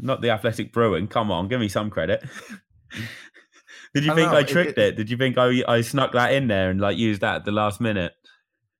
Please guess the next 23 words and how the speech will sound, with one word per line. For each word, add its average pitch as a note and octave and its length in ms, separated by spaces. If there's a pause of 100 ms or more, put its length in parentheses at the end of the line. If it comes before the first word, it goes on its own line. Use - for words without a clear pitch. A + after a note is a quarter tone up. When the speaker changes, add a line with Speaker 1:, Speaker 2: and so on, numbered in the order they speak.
(460)
Speaker 2:
I C#3+ 80
don't D#3 100
know. E3 180
It B2+ 100
just C#3 220
looked D3 200
like, C3+ 440
um, B2+ 720
it C3+ 100
just C3+ 300
looked C3+ 160
like B2 400 (1000)
you C#3 120
were C3 120
drinking B2 640 (640)
a, - 360
a C3+ 80
non-alcoholic B2 880 (140)
to - 120
me. A2+ 340 (720)
Speaker 1:
No, G#2 180
it's - 100
fi-, D#3 280